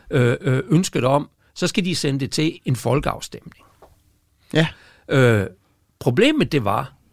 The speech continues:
Speaker 1: at dengang man besluttede sig for, at det skulle sendes til en folkeafstemning,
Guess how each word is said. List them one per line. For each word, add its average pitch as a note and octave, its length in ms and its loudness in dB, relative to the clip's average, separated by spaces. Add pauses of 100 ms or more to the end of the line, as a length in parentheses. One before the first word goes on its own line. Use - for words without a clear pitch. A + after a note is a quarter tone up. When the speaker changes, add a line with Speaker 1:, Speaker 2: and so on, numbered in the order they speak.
(240)
Speaker 1:
at D3 140 -4
dengang E3 360 2
man A2+ 160 0
besluttede A#3+ 600 4
sig F#2+ 260 -2
for, G#2 340 -6 (500)
at - 160 -4
det E3 100 -2
skulle A3+ 280 0
sendes C3 580 -2 (200)
til F3+ 120 2
en C#3 80 0
folkeafstemning, - 800 -6